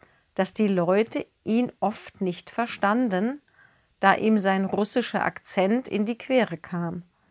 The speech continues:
Zusätzlich sprach Igor sehr schnell und undeutlich, was das Verständnis sehr erschwerte. Was den Akzent anging, waren es vor allem die Vokale,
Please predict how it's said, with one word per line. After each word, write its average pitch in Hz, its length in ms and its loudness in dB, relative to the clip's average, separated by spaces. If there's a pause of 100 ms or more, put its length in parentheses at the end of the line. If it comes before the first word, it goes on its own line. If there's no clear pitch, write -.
(500)
Zusätzlich 233 720 2
sprach 190 340 -2
Igor 190 400 2
sehr 185 360 4
schnell 190 560 0
und - 260 -6
undeutlich, 190 880 0 (600)
was - 160 0
das - 160 -2
Verständnis 202 760 -2
sehr 185 260 2
erschwerte. 170 800 -2 (1300)
Was 214 180 2
den 214 140 0
Akzent 214 640 0
anging, 247 600 2
waren 196 280 4
es - 160 -4
vor - 200 -2
allem 208 340 4
die 190 180 -2
Vokale, 185 680 0